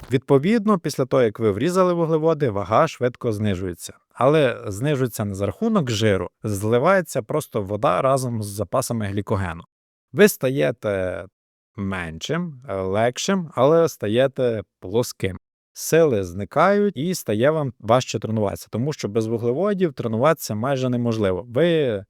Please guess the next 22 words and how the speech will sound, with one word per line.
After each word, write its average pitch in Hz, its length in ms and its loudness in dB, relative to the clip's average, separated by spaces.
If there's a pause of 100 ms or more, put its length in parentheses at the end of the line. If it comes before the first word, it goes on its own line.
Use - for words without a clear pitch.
(120)
не 117 120 -6
можете 110 520 0
підняти 98 720 -4
той 98 280 -2
звичайний 92 520 -4
об'єм, 156 560 -2 (200)
який 156 260 -2
ви 151 100 2
зазвичай 143 500 -4
піднімали, 131 720 -2 (280)
сили 113 440 4
нема, 127 320 0
витривалості 113 720 2
нема. 95 320 -4 (160)
І 117 80 -2
ось 147 180 0
тут 220 240 0 (100)
саме 156 580 -2
найцікавіше. 113 800 -4 (120)
Така 190 340 4
жорстка 131 460 -4
дієта, 95 600 -4